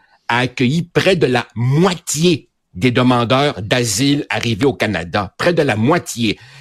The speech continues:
Et si tu regardes, évidemment, en pourcentage de la population, euh, euh, québécoise, ça veut dire qu'on en a accueilli proportionnellement trois fois plus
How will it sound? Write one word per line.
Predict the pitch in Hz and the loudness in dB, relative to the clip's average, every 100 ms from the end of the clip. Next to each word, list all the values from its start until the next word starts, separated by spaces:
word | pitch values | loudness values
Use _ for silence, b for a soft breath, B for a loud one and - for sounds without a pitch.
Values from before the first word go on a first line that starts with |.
| 120 | -4
Et | |
si | 120 - - | -2 -2 -2
tu | 127 | -2
regardes, | 95 175 160 | 0 0 0
évidemment, | 131 104 107 104 123 104 B | -2 -2 -2 0 0 -2 B
en | 120 | -2
pourcentage | 120 165 - - 123 135 156 117 95 98 - 113 98 | -2 -2 -2 0 -2 -2 -2 -2 -4 -8 -10 -12 -2
de | 143 | 0
la | 131 | 0
population, | - - 123 110 113 - 123 139 139 B B | -4 -6 -4 -2 0 0 2 2 0 B B
euh, | 107 95 104 | -2 -2 -2
euh, | 92 - | -2 -2
québécoise, | 113 160 - 131 196 160 147 B B | -2 -2 0 0 2 2 0 B B
ça | - 127 | -2 0
veut | 117 | -2
dire | 117 175 - | -2 -2 0
qu'on | - - - 123 | -2 0 2 4
en | 123 | 4
a | 151 | 2
accueilli | 135 - 104 117 175 220 _ - | -2 -2 -4 -2 -4 -4 _ -4
proportionnellement | 160 - 120 - 120 104 98 151 170 - _ _ | -2 -2 -4 0 2 2 0 0 -2 -10 _ _
trois | 180 135 185 247 | 0 4 4 2
fois | - - - - | -2 -6 -6 -2
plus | 117 143 - - | -4 -2 -8 -14